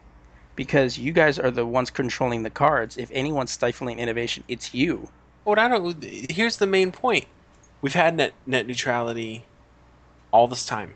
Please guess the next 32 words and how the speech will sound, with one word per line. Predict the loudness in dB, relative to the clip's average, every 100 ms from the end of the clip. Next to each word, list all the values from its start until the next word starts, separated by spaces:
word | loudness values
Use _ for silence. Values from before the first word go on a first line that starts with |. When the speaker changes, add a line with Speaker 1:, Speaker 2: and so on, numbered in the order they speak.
| -20 _ _
Speaker 1:
Mm-hmm. | 0 2 2 -4 -20 _ _ _ _ _ -8
Speaker 2:
How's | 2 2 2
the | 0
innovation | 0 2 2 2 0
been | -4 -6
since | -6 -8 -6
the |
nineties? | -4 -6 -6 -10 -12 -12
Seems | -4 0 0 -2
to | -6
be | 0
going | 4 4 2
pretty | 0 0 0
well. | 0 0 -2 0
Speaker 1:
Yeah, | 4 4 2 -2
I |
mean, | 0 -2 -6
people, | -12 -8 -6 -4 2
like, | 2 2 -8 _ _ _ _ -20 _ 0
you | 2
know, | 4 2
and, | 2 0 0 -4 -12 _ _ _
and | 2
then | 4
you | 4 4
have, | 4 4
like, | 0 0
those | -4
politicians | 2 4 4 0 -8 -8
that | -2
are | 0
like, | 0